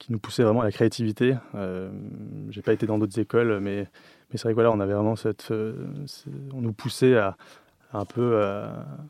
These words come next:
aller chercher des, des concepts, euh, parfois un peu utopiques, mais en tout cas, voilà, on a, on a eu cette curiosité d'aller, euh,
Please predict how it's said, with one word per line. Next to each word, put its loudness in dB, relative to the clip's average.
aller -4
chercher -2
des, 2
des -2
concepts, 2
euh, -2
parfois 0
un 4
peu 6
utopiques, 4
mais 4
en 4
tout -4
cas, 4
voilà, 10
on 2
a, 4
on 0
a 2
eu 2
cette -2
curiosité 4
d'aller, 4
euh, 2